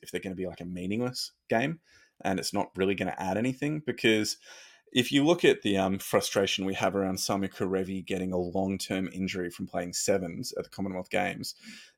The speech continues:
then how angry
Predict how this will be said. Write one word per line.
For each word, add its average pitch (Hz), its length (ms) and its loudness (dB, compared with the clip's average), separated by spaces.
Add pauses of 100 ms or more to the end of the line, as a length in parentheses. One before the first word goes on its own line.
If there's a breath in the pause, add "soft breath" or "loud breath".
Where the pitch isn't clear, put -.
then 113 400 6
how 127 640 2 (320)
angry 95 760 -4